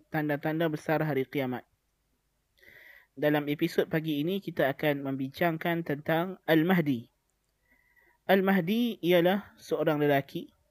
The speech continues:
daripada kalangan Ahlul Bait, yakni daripada keluarga Nabi sallallahu alaihi wasallam, yang akan dibantu dan dimenangkan oleh Allah Subhanahu wa taala, dan dengannya Allah Taala akan menegakkan agamanya, yang dia akan memerintah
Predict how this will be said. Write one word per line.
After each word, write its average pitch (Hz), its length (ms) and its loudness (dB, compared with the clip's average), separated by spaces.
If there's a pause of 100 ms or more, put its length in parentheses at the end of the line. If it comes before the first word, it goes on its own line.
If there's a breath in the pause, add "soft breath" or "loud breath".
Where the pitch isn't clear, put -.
(280)
daripada 147 560 2
kalangan 143 480 -2
Ahlul 156 320 0
Bait, 151 400 0
yakni 139 320 -2
daripada 143 480 -2
keluarga 151 400 0
Nabi 156 240 -2
sallallahu 143 640 -2
alaihi 147 400 -2
wasallam, 160 560 -2 (640 loud breath)
yang 175 240 0
akan 202 160 0
dibantu 196 720 -2
dan 160 240 2
dimenangkan 170 560 0
oleh 160 240 2
Allah 151 320 2
Subhanahu 151 720 -2
wa 139 80 -2
taala, 165 480 -2 (240)
dan 165 240 2
dengannya 175 560 0
Allah 156 320 0
Taala 151 400 -4
akan 151 240 -4
menegakkan 156 800 -2 (480)
agamanya, 156 640 0 (640 soft breath)
yang 160 240 0
dia 190 160 0
akan 196 240 -2
memerintah 202 640 2